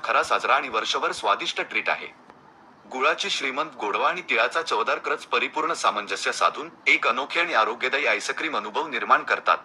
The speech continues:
पाचशे मिली, रु. तीनशे पन्नास. आणि येथे चितळे डेअरी पुणे प्राईड आईस्क्रीमवर प्रेम करण्याचे एक बोनस कारण आहे. त्यांचे टप कागदापासून बनवलेले आहेत.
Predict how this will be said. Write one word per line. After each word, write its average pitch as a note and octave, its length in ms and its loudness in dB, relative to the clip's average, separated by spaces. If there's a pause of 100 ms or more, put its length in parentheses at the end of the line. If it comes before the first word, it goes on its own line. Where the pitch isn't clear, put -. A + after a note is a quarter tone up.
(260)
पाचशे A#2+ 340 6
मिली, C#3 240 -4
रु. A2 120 -6 (400)
तीनशे D3+ 320 0
पन्नास. G#2 580 0 (680)
आणि D3+ 220 6
येथे E3+ 220 -4
चितळे C3 400 2
डेअरी C3+ 240 0
पुणे B2+ 240 -2
प्राईड A#2 300 2
आईस्क्रीमवर B2+ 500 -2
प्रेम A#2+ 280 -2
करण्याचे A2 480 0
एक - 180 -6
बोनस B2+ 300 -2
कारण B2+ 240 2
आहे. F2 180 -2 (320)
त्यांचे B2 280 0
टप C#3+ 220 -4
कागदापासून G#2+ 680 2
बनवलेले B2+ 460 0
आहेत. E2+ 200 -4